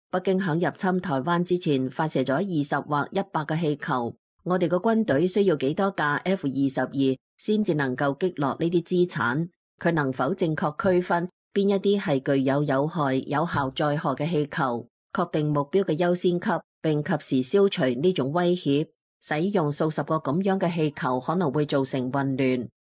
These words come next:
威脅到商業客機，引發美國人嘅恐慌，並引發各種其他破壞。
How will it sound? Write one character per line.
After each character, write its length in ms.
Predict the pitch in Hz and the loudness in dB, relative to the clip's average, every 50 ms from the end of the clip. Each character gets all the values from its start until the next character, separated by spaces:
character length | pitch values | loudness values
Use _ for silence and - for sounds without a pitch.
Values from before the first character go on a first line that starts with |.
| _ _ | _ _
威 180 | - 196 196 202 | -2 0 0 2
脅 160 | - 175 151 | 2 0 2
到 140 | - 151 143 | 2 2 2
商 280 | 143 - 190 190 190 | 2 2 0 2 2
業 140 | 190 160 131 | 2 0 -2
客 260 | - - 151 139 139 - - | -2 -2 -4 -4 -4 -2 0
機， 260 | 175 175 175 175 175 _ _ _ - | 2 2 2 2 0 _ _ _ -4
引 200 | 160 147 156 165 | -2 0 0 0
發 240 | - - 160 151 - | 0 0 0 0 0
美 120 | - 147 151 | 0 -2 0
國 140 | 147 160 151 | 0 0 0
人 220 | 147 151 131 131 | 0 0 -2 -2
嘅 120 | 135 151 | -2 -2
恐 240 | 165 160 123 135 165 | 0 0 0 -2 -2
慌， 380 | 180 - 190 180 180 180 175 - - _ _ _ - | 0 0 0 2 2 0 0 -4 -6 _ _ _ -4
並 240 | - 156 151 151 151 | -2 -2 0 0 0
引 120 | 151 147 | 0 0
發 160 | 170 175 165 | 0 -2 -2
各 160 | - 165 160 151 | 0 0 -2 0
種 260 | - 139 135 170 190 | 0 0 -2 0 0
其 180 | - 156 131 | 0 0 0
他 220 | 127 - 175 175 170 | 0 0 0 0 0
破 320 | 170 - 170 143 143 143 | 0 0 0 0 0 0
壞。 380 | 131 139 131 127 123 120 - | 0 0 0 0 -2 -4 -8